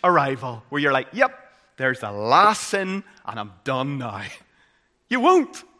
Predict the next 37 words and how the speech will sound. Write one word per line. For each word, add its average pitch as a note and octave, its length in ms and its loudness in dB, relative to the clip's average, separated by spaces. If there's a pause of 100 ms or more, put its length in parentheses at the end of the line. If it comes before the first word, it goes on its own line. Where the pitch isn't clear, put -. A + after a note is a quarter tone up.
(380)
this A3 160 4
side G3 380 2
of D3+ 100 -4
eternity. A#2 460 -4 (1200)
In A#3 140 2
Christ C4+ 560 4
we're D4 160 2
righteous. G3+ 680 0 (680)
He C#4+ 140 6
has B3+ 140 6
secured B3+ 540 2
our C#4+ 140 6
righteousness. E3+ 760 -2 (840)
So - 160 -2
we A#3 160 0
never C#4+ 380 2
try B3+ 240 2
to G3+ 80 2
fight G3+ 240 2
against E3+ 300 0
sin E3+ 200 0
as E3 120 -4
if D#3 100 -2
it's C#3 160 -8
legalistic, C#3+ 560 -2
as C#3 120 -10
in B2+ 100 -8
we B2+ 100 -8
have B2+ 140 -10
to B2 80 -14
do A#2 180 -8
this C3+ 200 -10
to B2 200 -4 (220)
attain C3+ 360 -6
unto B2 220 -8
salvation. A#2+ 640 -8 (420)
No. A#3 420 -4